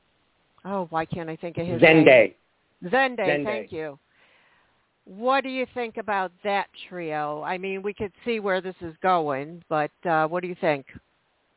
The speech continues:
Speaker 2: Well, well, I have one. I have one thing to say. I said I'm very glad that they wrote Paris out of the Steffi and Finn thing.
Speaker 1: Yes, hallelujah.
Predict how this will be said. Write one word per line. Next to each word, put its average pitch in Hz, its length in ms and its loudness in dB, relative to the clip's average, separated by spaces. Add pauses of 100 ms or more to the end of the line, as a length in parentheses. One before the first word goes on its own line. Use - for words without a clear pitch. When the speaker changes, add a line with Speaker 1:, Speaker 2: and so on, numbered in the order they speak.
(120)
Speaker 2:
Well, 151 240 -4 (160)
well, 165 260 0
I 165 160 0
have 180 200 -4
one. 170 220 -10 (400)
I 156 140 -10
have 170 220 -6
one 151 380 -10 (140)
thing 139 280 -14
to 143 200 -12
say. 147 320 -6
I 139 180 -12
said 143 180 -4 (120)
I'm 135 420 -8 (160)
very 185 320 0
glad 151 640 0 (520)
that 131 460 -4 (480)
they 139 200 -2 (180)
wrote 170 320 0
Paris 143 500 -4 (380)
out 139 220 -2
of 131 200 -4
the 127 160 -8 (160)
Steffi 139 360 -2
and 120 180 -6
Finn 123 380 -6
thing. 101 360 -8
Speaker 1:
Yes, 180 540 0
hallelujah. 160 880 -8